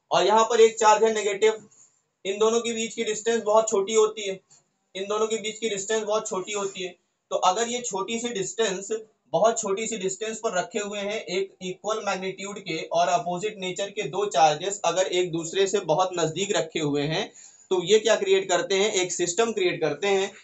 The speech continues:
and this system is known as electric dipole, और इस system को electric dipole कहा जाता है। Is that clear? समझ में आ गया होगा।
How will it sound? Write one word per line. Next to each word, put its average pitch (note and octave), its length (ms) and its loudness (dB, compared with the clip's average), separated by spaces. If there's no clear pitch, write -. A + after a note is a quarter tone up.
and D#3+ 220 2
this G#3+ 200 6
system G3 300 2
is F#3+ 180 4
known F3 220 0
as G3 180 2
electric D#3+ 600 -2
dipole, C#3 440 2
और D3+ 200 2
इस G#3 200 4
system F#3+ 380 -2
को G#3+ 160 4
electric E3 500 2
dipole D3 420 2
कहा C#3+ 280 2
जाता C3+ 340 2
है। D#3+ 280 0
Is D#3+ 100 -2
that G3 180 4
clear? A3+ 220 6
समझ F#3+ 240 2
में F#3+ 100 4
आ G3 80 10
गया G3 160 6
होगा। G3 280 6